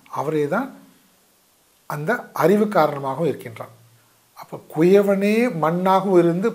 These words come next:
பானையா மாறிட்டான் எப்படி இருக்கும்? அதுபோல இந்த உலகமே, இந்த உலகம்னு யாருன்னு கேட்டா, இந்த உலகம்னா நம்மளையும் சேர்த்து, ஜீவராசிகள் எல்லாரையும் சேர்த்து. அப்படின்னா இந்த, இது அனைத்துமே அந்த ஈஸ்வரனே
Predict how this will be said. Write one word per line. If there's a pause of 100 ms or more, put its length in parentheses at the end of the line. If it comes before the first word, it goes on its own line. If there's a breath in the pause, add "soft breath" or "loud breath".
பானையா
மாறிட்டான்
எப்படி
இருக்கும்? (520 soft breath)
அதுபோல (1200 soft breath)
இந்த (160)
உலகமே, (300)
இந்த (100)
உலகம்னு
யாருன்னு
கேட்டா, (180)
இந்த
உலகம்னா (100)
நம்மளையும்
சேர்த்து, (580 soft breath)
ஜீவராசிகள்
எல்லாரையும்
சேர்த்து. (480 soft breath)
அப்படின்னா (640 loud breath)
இந்த, (420)
இது (120)
அனைத்துமே (300)
அந்த (260)
ஈஸ்வரனே